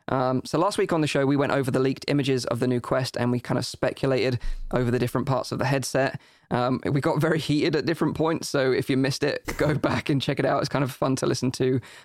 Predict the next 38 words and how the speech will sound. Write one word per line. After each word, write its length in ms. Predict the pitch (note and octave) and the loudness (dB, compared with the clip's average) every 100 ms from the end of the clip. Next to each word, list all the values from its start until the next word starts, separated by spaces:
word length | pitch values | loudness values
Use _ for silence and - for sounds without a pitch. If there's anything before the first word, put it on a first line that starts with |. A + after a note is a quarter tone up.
| - | -4
uh, 240 | A#2+ A#2+ | 0 0
some 220 | - C#3 | 0 0
of 80 | C3+ | 2
our 120 | B2 | 0
opinions 380 | B2 - C3 C3+ | 0 0 2 2
on 120 | C3 | 2
those 180 | C3 C3 | 2 0
things. 300 | C3 C3+ C3+ - - - - | 0 0 -2 -6 -20 -20 -8
Uh, 160 | - C3 | -2 0
but 100 | C3+ | 2
one 140 | E3+ | 0
of 40 | A3+ | 0
the 60 | |
key 160 | A3+ G#3 | -2 -2
points 360 | F#3 F3+ - - | 0 0 -2 -2
of 180 | D#3 C3+ | 0 0
the 80 | |
discussion 480 | C3+ C3+ C#3+ - C#3+ | -2 0 -2 0 0
was 140 | C#3 B2+ | 0 0
the 100 | C3 | 0
lack 280 | C#3 C3+ | 0 0
of 100 | C#3+ | 0
a 80 | B2+ | -2
physical 480 | B2+ C#3 C3 - C3 | 0 -2 0 0 0
I 160 | - C3 | 0 -2
P 160 | - | -2
D 280 | B2 A#2+ C#3+ | 0 0 0
adjustment 440 | - C3+ D#3 E3+ - | 0 0 0 -2 -2
slider, 420 | - E3 E3+ F3+ - _ - | 0 2 0 -2 -8 _ -6
which 160 | B2 C#3+ | -2 -2
is 80 | C3+ | 0
kind 160 | D3 | 2
of 40 | C#3 | 2
normally 480 | C#3+ C#3+ C#3 C3+ | 4 2 2 2
located 500 | C3+ C3 C3 C#3 A#2 - | 2 2 2 0 0 2
underneath 420 | C3+ B2+ B2+ - | 0 0 0 0
the 80 | B2+ | 0
headset. 420 | C3+ - B2 | 0 0 -2